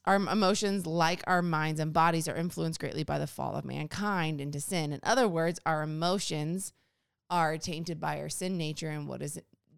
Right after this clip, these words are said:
what, and, oh my gosh, sin nature. And that is why they need controlling. The Bible tells us we are, are to be controlled by the Holy Spirit from Romans six, Ephesians five fifteen through eighteen, First Peter five six through eleven, and not by our emotions.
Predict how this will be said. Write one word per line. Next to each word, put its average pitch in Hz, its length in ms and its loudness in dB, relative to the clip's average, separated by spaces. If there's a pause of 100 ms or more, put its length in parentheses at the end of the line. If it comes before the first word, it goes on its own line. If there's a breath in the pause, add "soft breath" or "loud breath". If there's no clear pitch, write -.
what, 175 420 0 (440)
and, 170 260 -2
oh 160 120 -10
my 160 100 -12
gosh, 160 400 -12
sin 196 260 -4
nature. 151 420 -4 (440 loud breath)
And 185 200 0
that 170 200 4
is 170 160 -2
why 151 220 -2
they 151 120 -4
need 139 180 -10
controlling. 175 460 0
The 160 60 -4
Bible 175 260 2
tells 170 180 -4
us 170 100 -6
we 156 100 -4
are, 156 180 -6 (160)
are 175 100 -4
to 165 100 -8
be 160 80 -6
controlled 147 360 -6
by 143 100 -4
the 143 100 -8
Holy 139 220 -8
Spirit 156 480 -4
from 156 240 -10
Romans 143 300 -6
six, - 400 -2 (360 loud breath)
Ephesians 160 460 -4
five 170 440 2
fifteen 165 300 -6
through 156 180 -4
eighteen, 156 300 -4
First 160 280 -8
Peter 151 220 -6
five - 280 -6
six - 220 -10
through 151 200 -6
eleven, 139 480 -4
and 165 180 -4
not - 180 -8
by - 80 -4
our 208 80 -6
emotions. 190 560 -2